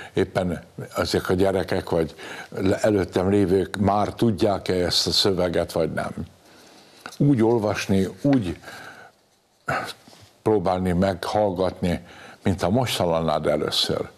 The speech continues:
hogy valaki ezt neked azt mondja, hogy ezt tanuld meg, tudd meg, és hát, hogy e szavakkal, vagy így,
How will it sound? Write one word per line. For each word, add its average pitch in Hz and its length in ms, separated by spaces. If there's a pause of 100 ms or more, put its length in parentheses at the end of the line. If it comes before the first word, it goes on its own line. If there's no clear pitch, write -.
(220)
hogy 80 220
valaki 117 380
ezt 73 200
neked 87 500
azt - 360
mondja, 92 540 (440)
hogy - 360
ezt - 520
tanuld 92 560
meg, 110 420 (100)
tudd 107 360
meg, 98 400
és 98 320 (680)
hát, - 460
hogy - 320
e 139 100
szavakkal, 90 800
vagy 87 220
így, 131 460